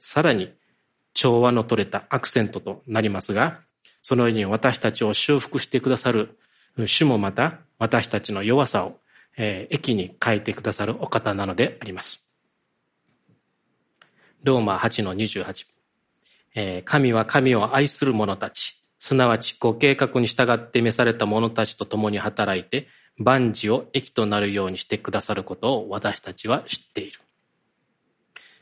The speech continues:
第二コリント十の二の九。「私の恵みはあなたに対して十分である。私の力は弱いところに完全に現れる。」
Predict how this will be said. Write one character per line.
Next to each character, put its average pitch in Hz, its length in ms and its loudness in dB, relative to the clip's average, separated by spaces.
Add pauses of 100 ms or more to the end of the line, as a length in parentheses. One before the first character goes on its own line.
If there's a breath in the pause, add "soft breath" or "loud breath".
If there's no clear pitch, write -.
(520 loud breath)
第 110 180 0
二 107 100 -2
コ 107 100 -2
リ 98 100 -4
ン 92 60 -8
ト 92 140 -8
十 101 200 -2
の 90 180 -10 (120)
二 117 140 2
の 92 100 -2
九。 90 300 -10 (160)
「私 127 340 2
の 120 80 4
恵 117 260 4
み 113 140 2
は 107 220 -2
あ 110 40 -2
な 135 140 2
た 131 140 0
に 113 200 -2 (200)
対 107 220 0
し - 60 -8
て 98 200 -8
十 110 200 0
分 107 220 0
で 90 140 -4
あ 76 40 -10
る。 - 80 -16 (400 soft breath)
私 113 380 0
の 107 100 2
力 98 400 -2
は 113 280 -2
弱 113 260 2
い 101 100 -4
と 98 100 -6
こ 101 120 -6
ろ 92 80 -6
に 139 280 -4
完 110 300 -2
全 104 240 -4
に 156 260 -4
現 - 100 -10
れ - 60 -8
る。」 - 60 -12